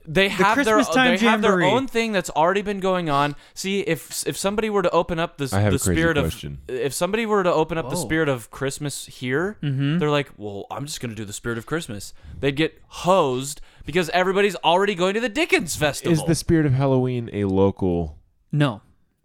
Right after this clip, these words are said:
Speaker 3: It's,
Speaker 1: It is not.
Speaker 2: It, it
Speaker 3: it's
Speaker 2: is not.
Speaker 3: nationwide?
Speaker 2: It is nationwide.
Speaker 1: Dude, the memes of that place, it has to
Speaker 2: Dude,
Speaker 1: be nationwide.
Speaker 2: I wonder, like, like,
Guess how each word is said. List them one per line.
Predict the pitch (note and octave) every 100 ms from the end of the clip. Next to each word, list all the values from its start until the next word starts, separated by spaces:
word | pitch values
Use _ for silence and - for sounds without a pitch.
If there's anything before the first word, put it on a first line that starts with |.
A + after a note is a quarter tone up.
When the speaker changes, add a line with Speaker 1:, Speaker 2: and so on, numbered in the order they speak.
| _
Speaker 3:
It's, | A2+ B2+
Speaker 1:
It |
is | B2+ B2
not. | B2
Speaker 2:
It, | F3
it | F3 D3+
Speaker 3:
it's | C3+
Speaker 2:
is |
not. | B2
Speaker 3:
nationwide? | A#2+ A#2+ B2 G#2+ G#2+
Speaker 2:
It | D#3
is | D3
nationwide. | D3 C3+ C3 B2 A2 A2+
Speaker 1:
Dude, | B2 C3+ A#2
the | B2
memes | A#2+ C3+ D3+ F3 F#3 F3
of | D#3+ F3 E3
that | F3 F3 -
place, | E3 F3 F3+ F#3 - - - _ _ _ -
it | B2 A2
has | A2 A#2 -
to | -
Speaker 2:
Dude, | F3
Speaker 1:
be | F#2
nationwide. | F2 E2+ - F3+
Speaker 2:
I |
wonder, | F#3+ A#3+ D#4+ G#4
like, | D#4+ C#4 G#3 - - - - - - - - _ - _ _ _ _ _
like, | F#3+